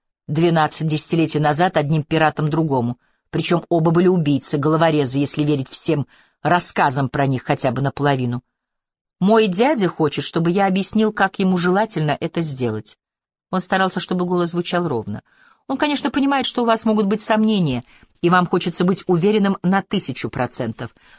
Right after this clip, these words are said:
Но в то же время он не склонен расставаться с половинкой монеты именно сейчас.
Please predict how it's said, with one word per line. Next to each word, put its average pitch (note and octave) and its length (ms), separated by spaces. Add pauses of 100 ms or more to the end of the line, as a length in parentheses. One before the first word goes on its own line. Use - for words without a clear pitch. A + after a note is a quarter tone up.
Но G#3 220
в G#3 60
то A#3+ 100
же A#3 100
время A#3 280
он A3+ 100
не A3+ 100
склонен A3 380
расставаться G#3+ 640
с - 140
половинкой F#3 520
монеты G3+ 380
именно F3+ 380
сейчас. - 580